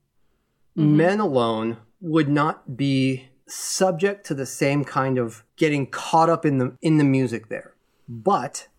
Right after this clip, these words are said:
Speaker 2: and here's the problem with that, that's what this quote seems to be saying, comma, but fucking everything else he <laughs> writes co-, wildly contradicts this.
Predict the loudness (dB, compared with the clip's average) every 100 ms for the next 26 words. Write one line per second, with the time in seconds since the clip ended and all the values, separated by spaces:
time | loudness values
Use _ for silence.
0 | _ -2 2 2 0 -6 0 2 2 2
1 | 0 -4 -10 -16 -4 -2 0 0 0 0
2 | 0 0 -2 -2 -2 0 0 0 -2 -6
3 | -6 -4 -4 -4 -6 -8 -2 0 2 0
4 | -2 -6 _ _ _ -12 0 2 2 -2
5 | -14 _ _ _ _ _ _ _ -8 -2
6 | 2 4 4 6 6 6 4 4 4 4
7 | 4 4 2 0 -2 -10 -20 _ _ -20
8 | -20 _ -2 0 -2 -4 2 4 4 2
9 | 0 2 2 4 4 2 0 0 -2 -2
10 | -8